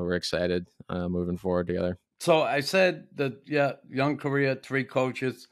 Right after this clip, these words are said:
Speaker 2: You have Claude Julien, you have, uh, Dominic Ducharme. And I'm not trying to get you to say anything absurd or crazy, but w-, how, like, what happened with Ducharme,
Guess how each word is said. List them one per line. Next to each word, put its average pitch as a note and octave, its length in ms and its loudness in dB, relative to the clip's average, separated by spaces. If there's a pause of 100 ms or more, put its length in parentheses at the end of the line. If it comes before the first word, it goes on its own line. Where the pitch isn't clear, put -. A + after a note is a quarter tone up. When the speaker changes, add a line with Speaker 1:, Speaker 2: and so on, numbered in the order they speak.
(360)
Speaker 2:
You A2+ 80 -4
have C3+ 320 2
Claude C#3 280 2
Julien, B2+ 560 0 (280)
you A2 120 -10
have, C3 360 0 (1080)
uh, A#2 300 2 (380)
Dominic B2+ 460 2
Ducharme. A#2+ 600 -2 (340)
And C3+ 260 2
I'm D#3+ 180 0
not G3+ 220 4
trying E3 280 4
to D3 60 0
get C#3 220 0
you C3 100 -4
to B2+ 60 -2
say C#3 240 0
anything C3+ 400 2
absurd B2+ 480 0
or A#2 80 -2
crazy, A#2 540 -2 (280)
but B2+ 240 0 (640)
w-, A#2+ 200 -12 (200)
how, G3+ 600 4 (1300)
like, G3+ 180 -2
what B3+ 180 6
happened G3+ 640 2
with C#3 220 2
Ducharme, A#2+ 600 -2